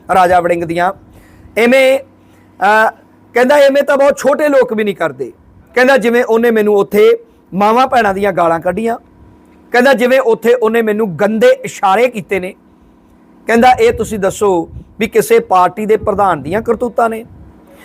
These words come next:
ਵੇਖੋ, ਇਹਦੀ ਸੱਚਾਈ ਕੀ ਹੈ? ਜਿਹੜੇ ਦੋਸ਼ ਕਮਲਜੀਤ ਬਰਾੜ ਲਾ ਰਿਹਾ ਹੈ, ਇਹਦੇ ਬਾਰੇ ਆਪਾਂ ਤਾਂ ਗਾਰੰਟੀ ਨਾਲ ਨਹੀਂ ਕਹਿ ਸਕਦੇ, ਪਰ ਜੇ, ਪਰ ਜੇ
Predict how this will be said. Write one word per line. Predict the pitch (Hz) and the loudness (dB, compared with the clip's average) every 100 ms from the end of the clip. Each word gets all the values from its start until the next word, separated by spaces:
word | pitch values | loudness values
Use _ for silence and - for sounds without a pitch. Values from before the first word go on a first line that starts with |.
| - - | -20 -4
ਵੇਖੋ, | 190 294 - 453 - - _ _ _ _ _ _ - | 0 2 4 2 0 -10 _ _ _ _ _ _ -2
ਇਹਦੀ | 277 330 | 0 2
ਸੱਚਾਈ | 330 208 - 247 311 | 0 -2 2 2 2
ਕੀ | 311 320 320 | 0 0 2
ਹੈ? | |
ਜਿਹੜੇ | 294 277 285 | 2 2 2
ਦੋਸ਼ | 240 220 226 240 254 247 247 269 269 - - | 2 2 2 0 0 0 2 0 -4 -14 -4
ਕਮਲਜੀਤ | 233 254 277 285 247 | -2 0 -2 -4 -2
ਬਰਾੜ | 233 220 220 | 0 0 2
ਲਾ | 202 196 | 2 2
ਰਿਹਾ | 202 202 | 2 2
ਹੈ, | 220 262 - - _ - 233 | 2 0 -4 -20 _ -4 0
ਇਹਦੇ | 285 330 | 2 2
ਬਾਰੇ | 311 254 269 277 | 2 2 2 0
ਆਪਾਂ | 220 - 262 | -2 -2 -4
ਤਾਂ | 262 | -2
ਗਾਰੰਟੀ | 262 277 254 302 | 0 -2 -2 -2
ਨਾਲ | 311 | -2
ਨਹੀਂ | 320 | -2
ਕਹਿ | 285 247 | -2 -2
ਸਕਦੇ, | 190 139 - _ _ _ _ _ | -2 -8 -12 _ _ _ _ _
ਪਰ | 277 285 302 | 2 4 2
ਜੇ, | 156 220 202 170 110 _ _ _ _ | -2 2 2 2 -4 _ _ _ _
ਪਰ | 285 311 339 | 0 2 2
ਜੇ | 233 143 247 285 508 160 | -2 0 2 4 4 2